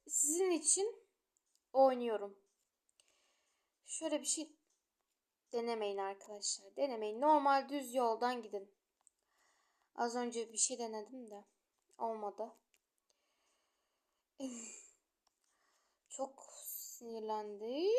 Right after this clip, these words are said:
<sighs> Geçtim. Tamam, geçtiysem çok rahatım. Ee, şimdilik devam ediyorum.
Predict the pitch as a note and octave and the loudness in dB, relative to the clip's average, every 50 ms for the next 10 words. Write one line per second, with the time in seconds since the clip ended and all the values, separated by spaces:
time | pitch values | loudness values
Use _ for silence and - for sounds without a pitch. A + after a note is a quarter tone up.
0 | D5 D#5+ D#5 B4+ A#4+ A#4+ A#4+ A#4+ A#4 A#4 A4+ A4 A4 A4 A4 A4 - _ _ - | 4 6 6 6 6 6 6 6 6 6 6 6 4 4 2 -2 -8 _ _ -12
1 | - - - - - - - - - - - - - _ _ _ _ - - - | -8 -6 -6 -4 -4 -4 -6 -6 -8 -10 -12 -14 -18 _ _ _ _ -6 -2 0
2 | - - - - - - - - C4+ C4+ B3 - - - - A#3+ A3 - - - | 0 0 0 -2 -4 -8 -6 -4 -2 0 2 2 2 2 0 -2 -6 -8 -4 0
3 | D4+ D4 C#4+ C4 B3 B3 A#3+ D4+ D#4+ D4+ - - C4+ - D4+ D4+ C#4 D4 - B3+ | 2 4 4 4 2 2 4 4 4 4 2 0 0 0 0 0 0 -2 -4 -6
4 | B3 - G#3 G3 G3 F#3+ F#3+ - G3+ G#3 _ _ _ _ _ _ _ _ _ _ | -6 -4 -2 -2 -2 -4 -6 -12 -18 -20 _ _ _ _ _ _ _ _ _ _
5 | _ _ _ _ _ _ _ _ _ _ _ _ _ - - - - - - - | _ _ _ _ _ _ _ _ _ _ _ _ _ -20 -20 -20 -20 -20 -20 -20
6 | - _ _ _ _ _ _ _ _ _ _ _ _ _ _ _ _ _ _ - | -20 _ _ _ _ _ _ _ _ _ _ _ _ _ _ _ _ _ _ -6
7 | A#3+ A3+ G#3+ G#3 G#3 G#3 G3+ G3+ G3+ G#3 G3+ G3+ G3+ G3+ - _ _ _ _ _ | -2 0 0 2 2 0 0 0 0 -2 -2 -4 -6 -10 -16 _ _ _ _ _
8 | _ _ _ _ _ _ _ _ _ _ _ _ - - - - - - A#3+ A3 | _ _ _ _ _ _ _ _ _ _ _ _ -2 0 2 2 2 0 -2 -6
9 | G#3+ - - _ - - - - - - - _ _ _ _ _ _ _ _ _ | -12 -14 -16 _ -14 -14 -12 -12 -12 -16 -18 _ _ _ _ _ _ _ _ _
10 | _ - A3+ G#3+ G#3 G#3 G#3 G3+ G3 G3 G3 F#3+ - F#3+ G3 G3+ A3+ C4 | _ -8 -6 -6 -4 -4 -6 -6 -8 -10 -10 -10 -10 -10 -10 -10 -12 -16